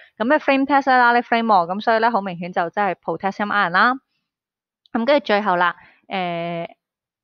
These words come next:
最後啦，你見到當我dissolve佢嘅時候呢，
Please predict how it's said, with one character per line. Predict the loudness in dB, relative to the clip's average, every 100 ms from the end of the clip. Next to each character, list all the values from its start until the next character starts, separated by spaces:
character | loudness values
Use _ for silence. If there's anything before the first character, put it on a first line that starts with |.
| _ _ _
最 | -4 -2 0 -2
後 | 0 0
啦， | 2 0
你 | -2
見 | -4 -2
到 | 0 2 0 2
當 | 4
我 | 4
dissolve | 2 -4 0 2 2
佢 | 0
嘅 | -2 -2
時 | -4
候 | -6 0
呢， | 0